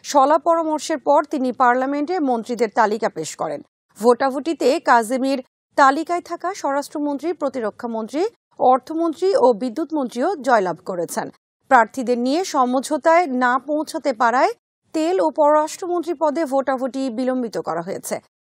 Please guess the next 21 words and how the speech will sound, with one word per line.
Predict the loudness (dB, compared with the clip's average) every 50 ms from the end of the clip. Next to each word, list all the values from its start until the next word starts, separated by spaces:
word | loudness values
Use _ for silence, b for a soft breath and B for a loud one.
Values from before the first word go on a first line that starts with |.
| _ b b
এছাড়া | b 2 2 4 2 4 4 6 4 4
কাজিমি | 4 4 4 4 4 0 -4 -2 -2 -2
মনোনীত | 0 0 0 0 0 -2 -2 -2 -2 0
আইনমন্ত্রী, | 2 2 2 2 0 -2 -2 -2 -2 -4 -4 -4 -4 -4 -4
কৃষিমন্ত্রী | -4 -6 -8 -8 -6 -4 -4 -4 -4 -4 -6 -6 -2 0
ও | 2 4 2 2 0 _ _ _ _ -2
বাণিজ্য | 2 4 4 4 4 0 -2 -4 -4
মন্ত্রী | -2 -2 -2 -4 -4 -6 -6
প্রার্থীকে | -4 -2 -2 -2 -2 _ -10 -10 -6 -4 -6 -4
প্রত্যাখ্যান | -4 -4 -6 -6 _ -10 -10 -10 -10 -12 -12 -10
করেছে | -6 -4 -2 -2 -2 -4 -4 -2 -2 -2 -4 -6 -8 -4
আইন | -2 -2 -2 -2 -4
প্রণেতারা। | -6 -10 -12 -12 -12 -12 -12 -10 -12 -12 -14 _ _ _ _ _ _ _ _ _ _ _ _ _ _ _ _ _ _ _ -4 0
নোভেল | 2 2 4 4 2 2 0 -2 -2
করোনা | 0 0 0 0 0 -2 -4 -4
ভাইরাসের | -2 -2 -2 -4 -4 -4 -4 -4
সংক্রমণের | -2 0 0 0 0 0 0 -2 -2 -2 0 0 0 0 -2 -2
পর | 2 4 6 6 6 6 4 2
বিমান | 0 -2 -2 -2 -2 0 0 0 0 0 -2
চাহিদায় | -4 -2 -2 -2 -2 -2 -4 -6 -2 0 2 2 2 0 0
অভাবনীয় | 2 2 4 4 4 2 0 -2 0 0 0 0 0 -2